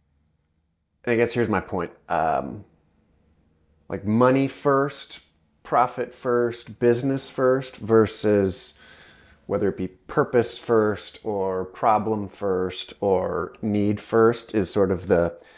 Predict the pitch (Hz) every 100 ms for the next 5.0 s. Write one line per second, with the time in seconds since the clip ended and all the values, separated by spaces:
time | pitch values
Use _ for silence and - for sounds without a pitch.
0 | - - _ _ _ _ _ _ _ _
1 | - 131 117 - 135 120 - 113 107 104
2 | 98 - - 107 101 101 120 180 208 107
3 | 98 107 95 95 92 - _ - 123 113
4 | - 110 98 95 - 71 - - - -